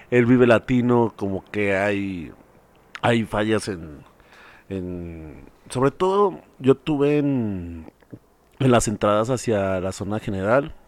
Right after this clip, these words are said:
a veces están cerradas, a veces están abiertas, em, y, y ya, pues, son los que,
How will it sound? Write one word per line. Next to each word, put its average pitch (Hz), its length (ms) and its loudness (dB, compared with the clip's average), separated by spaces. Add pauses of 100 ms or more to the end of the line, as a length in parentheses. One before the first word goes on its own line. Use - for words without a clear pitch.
(460)
a 101 120 -4
veces 98 260 -8
están 90 240 -10
cerradas, 85 640 -10 (180)
a 98 80 -14
veces 87 200 -14
están 85 160 -10
abiertas, 87 840 -8 (1000)
em, 101 560 -4 (680)
y, 90 640 -10
y 98 40 -6
ya, 214 220 -8
pues, - 300 -20
son 165 200 -10
los 156 120 -10
que, 92 360 -10